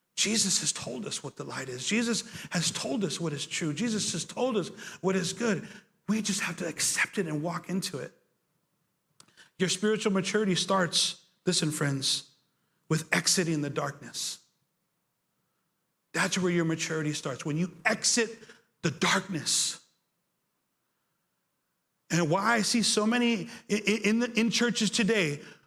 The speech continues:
who cannot mature in God because they have not exited the darkness.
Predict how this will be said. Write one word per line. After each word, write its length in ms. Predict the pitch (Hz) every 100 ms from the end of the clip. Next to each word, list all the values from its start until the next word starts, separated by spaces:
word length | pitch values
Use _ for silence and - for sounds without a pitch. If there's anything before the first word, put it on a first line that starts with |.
| -
who 140 | 196
cannot 840 | 151 - - 220 262 226 - - 180
mature 440 | 175 - 233 170
in 280 | - 226 233
God 360 | 220 175 139 135
because 280 | 165 170
they 120 | 151 143
have 320 | - 180 208
not 260 | 220 214 214 - - 202
exited 640 | 196 - 185 143 135 139 - -
the 80 | 151
darkness. 840 | 127 131 135 120 104 - - -